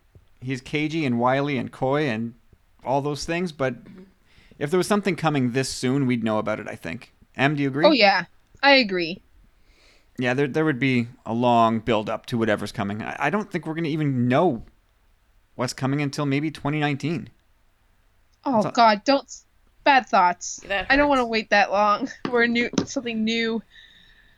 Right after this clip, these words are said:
Speaker 1: Yeah, well, that, that hurts, right? But hey, we've got, we've got, uh, six more episodes of Rebels to break down, the last six that we're gonna get. And man, it's, it's very bittersweet because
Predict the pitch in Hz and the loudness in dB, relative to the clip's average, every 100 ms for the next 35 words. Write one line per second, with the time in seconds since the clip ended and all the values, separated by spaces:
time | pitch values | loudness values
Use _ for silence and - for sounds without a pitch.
0 | _ _ _ _ _ _ - 147 175 185 | _ _ _ _ _ _ -12 0 4 6
1 | 180 147 160 165 160 151 139 131 - 117 | 4 6 6 6 4 2 2 2 4 4
2 | 131 - 123 - - - - - - - | 2 6 4 4 -14 -20 -20 -20 -20 -20
3 | - _ _ - 226 214 175 202 202 180 | -20 _ _ -2 6 6 6 2 2 6
4 | 196 196 196 185 - 214 - 196 180 170 | 6 6 2 2 0 -2 0 0 0 -2
5 | 175 180 170 165 131 135 139 156 165 151 | -2 -2 0 0 0 -2 2 4 2 -2
6 | 139 120 117 113 123 120 151 151 120 127 | -4 0 0 0 2 2 2 0 -2 0
7 | 151 170 170 - - 156 - - 110 123 | 2 0 -2 -8 -4 -4 -4 -8 -4 -2
8 | 127 127 117 120 104 - - 113 127 131 | 0 0 0 0 0 -4 -10 -6 -2 0
9 | 120 117 123 - 113 117 - 123 117 156 | 0 -2 -6 -8 -6 -8 -10 -12 0 2
10 | 196 143 151 147 - - 117 101 - - | 2 2 0 0 -4 -4 -4 -6 -14 -8
11 | 120 - 127 123 120 | -8 -2 0 0 -2